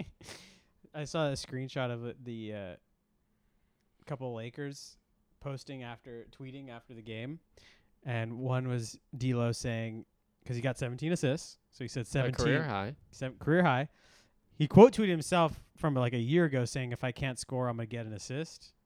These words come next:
Speaker 1: And he said, "Seventeen, wow, that was fun." Vanderbilt said, "Hachi."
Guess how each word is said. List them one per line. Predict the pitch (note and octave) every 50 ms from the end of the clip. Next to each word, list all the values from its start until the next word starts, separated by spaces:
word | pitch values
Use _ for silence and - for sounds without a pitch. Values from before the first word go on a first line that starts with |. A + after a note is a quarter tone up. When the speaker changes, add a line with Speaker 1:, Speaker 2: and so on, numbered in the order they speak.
| _ -
Speaker 1:
And | A2+
he | A2
said, | G2+ - B2+ A2+
"Seventeen, | - - C3+ B2+ C3+ C3 A2+ - C#3 C3 B2 B2 A#2 A2+
wow, | G#2+ A2+ A2+ A2 G#2+
that | A2 A2+ A2
was | B2+ B2
fun." | - - A#2+ G#2 G#2+ C3+ D3+ _ _ _ _ _ _ _ _ _ _ _ _ _ _ _ _ _ _ _ - - _ - - _ _ _ _ _ _ _ -
Vanderbilt | C#3 E3 E3+ F3 E3+ E3+ D3+ E3 D#3+ D#3+ -
said, | - D#3 C#3 C3 - - - - _ _ -
"Hachi." | F3 F3 E3+ - - G3 G#3 G3 F#3+ F3+ E3+ E3 D#3+ D#3 D#3 D3+ D3 C#3+ C#3 C3+ C3 B2+ A#2+ A#2+ A#2 A2+ A2 G#2+ G#2+ A2+ C3